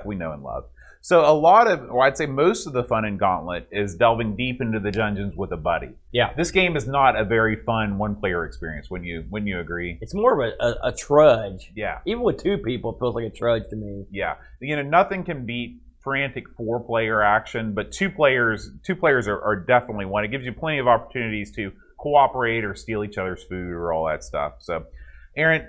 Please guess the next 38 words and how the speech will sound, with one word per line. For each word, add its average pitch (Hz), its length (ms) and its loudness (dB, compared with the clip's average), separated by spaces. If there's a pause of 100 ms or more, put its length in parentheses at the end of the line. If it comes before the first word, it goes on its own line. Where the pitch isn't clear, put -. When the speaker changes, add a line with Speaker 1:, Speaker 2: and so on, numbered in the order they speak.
Speaker 1:
what 185 200 4
do 247 60 -4
you 240 80 -4
think 214 180 -4
about 151 220 2
the 107 80 -6
graphics 95 920 -2 (280)
on 101 200 -2
the 95 180 -8
S 98 320 -2
T 98 220 -10
port 82 180 -6
of 71 60 -10
this 71 160 -12
game? - 340 -16
Speaker 2:
I 311 140 2
thought, 185 260 2 (180)
I 208 100 4
thought 311 180 4
the 165 160 0
S 165 120 4
T 185 200 -2
port 151 340 2
looked, 143 540 4
well, 170 160 6
I 165 60 8
mean, 143 180 -4
it's 151 220 -10
the 151 80 -8
scrolling 185 640 6
and 127 100 -2
it's - 140 -10
not 117 160 0
the 123 60 -4
best, 110 440 -2 (140)
is 113 200 -4
it? 101 120 -6 (280)
Speaker 1:
No. 76 260 -12